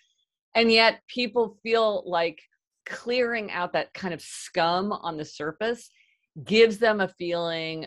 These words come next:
of, you know, greater energy, greater clarity. You don't walk into your office and just see, like, this mess of stuff. You don't have to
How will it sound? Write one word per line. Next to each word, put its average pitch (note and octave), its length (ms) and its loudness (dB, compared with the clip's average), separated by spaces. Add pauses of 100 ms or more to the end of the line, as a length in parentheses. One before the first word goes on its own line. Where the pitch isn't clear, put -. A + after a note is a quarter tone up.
(120)
of, D#3 240 -4
you F3 80 -8
know, D3 100 -6
greater F#3 420 4
energy, D#3+ 460 -6
greater E3+ 400 0
clarity. D#3 500 -4
You F#3 80 -4
don't G3+ 220 0
walk E3 320 2
into F3+ 120 -4
your D#3 140 -4
office D3+ 380 -4
and D3 80 -10
just D3 180 -12
see, D#3 100 -10
like, D3 220 -4
this D3+ 200 -10
mess D#3+ 360 -2
of D3+ 100 -10
stuff. - 280 -4
You D#3 60 -4
don't E3+ 100 -2
have E3 80 -6
to D#3 120 -20